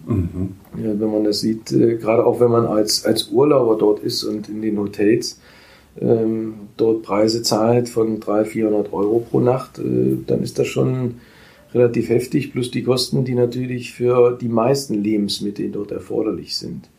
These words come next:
Speaker 2: Ähm, wir Deutsche essen nun mal nicht so gern Reis und Bohnen und Schweinefleisch, äh, was Standardgericht dort drüben in Kuba ist. Ähm,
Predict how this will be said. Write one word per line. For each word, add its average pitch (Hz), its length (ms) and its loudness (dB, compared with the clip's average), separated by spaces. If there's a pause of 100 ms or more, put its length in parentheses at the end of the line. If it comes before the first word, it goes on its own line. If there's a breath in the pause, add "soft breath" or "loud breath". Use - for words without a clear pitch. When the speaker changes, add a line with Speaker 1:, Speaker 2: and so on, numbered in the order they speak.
(640 soft breath)
Speaker 2:
Ähm, 104 480 -4
wir 113 140 0
Deutsche 127 280 4
essen 127 240 0
nun 131 140 -2
mal 120 140 4
nicht 123 180 -2
so 123 140 0
gern 113 240 2
Reis 110 320 0
und 107 180 -4
Bohnen 135 320 2
und 117 140 -2
Schweinefleisch, 139 760 0
äh, 110 440 -2
was 110 180 -2
Standardgericht 117 720 0
dort 117 180 -2
drüben 117 280 -2
in 107 80 -2
Kuba 135 320 0
ist. - 280 -2 (680 soft breath)
Ähm, 110 640 -4